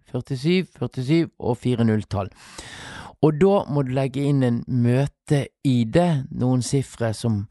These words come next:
endrer seg for hver lunsj med diakon. Dersom du ønsker å få denne her lille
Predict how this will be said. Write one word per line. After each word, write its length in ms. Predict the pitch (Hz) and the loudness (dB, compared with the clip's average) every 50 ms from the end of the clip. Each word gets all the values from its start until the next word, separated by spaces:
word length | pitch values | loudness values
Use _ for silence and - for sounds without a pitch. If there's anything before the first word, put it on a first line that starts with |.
| - - - - | -12 -20 -10 -2
endrer 400 | - 117 123 123 117 - 117 107 | 0 2 2 2 2 0 -2 -2
seg 220 | - - 104 95 | -2 -4 -4 -4
for 200 | - - 113 110 | -2 0 0 0
hver 380 | 98 104 127 113 101 92 - - - | 0 2 0 0 0 0 -6 -10 -6
lunsj 440 | 107 104 101 98 92 87 - - - - - - - _ | -2 0 0 0 0 -2 -4 -10 -14 -16 -20 -20 -16 _
med 100 | - 113 | -4 -2
diakon. 480 | 104 110 104 - - 113 107 98 104 - - - - - - - - - - - - - - - _ _ - | 0 0 -2 -2 -2 -2 -2 -2 -4 -8 -12 -18 -20 -18 -18 -16 -16 -16 -18 -18 -18 -20 -20 -20 _ _ 0
Dersom 540 | - 180 190 185 - - - 160 156 151 135 | 2 2 2 2 0 0 2 2 2 4 4
du 60 | 143 143 139 131 - | 4 4 2 2 2
ønsker 400 | 139 143 151 - - - 147 135 | 0 -2 -2 -4 -2 -2 0 0
å 80 | 120 - | 0 -2
få 160 | - 127 123 117 | 0 0 0 2
denne 240 | 123 127 127 131 123 | 0 0 0 0 0
her 160 | 123 120 123 | 0 0 0
lille 240 | 120 117 120 120 123 | 0 0 2 2 2